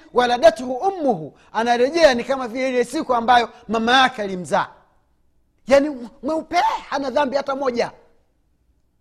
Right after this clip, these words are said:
Lakini si katika haki za watu.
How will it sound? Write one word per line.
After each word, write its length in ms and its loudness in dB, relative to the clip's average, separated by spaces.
Lakini 320 -6
si 220 -2
katika 300 -4
haki 280 -4
za 160 0
watu. 300 2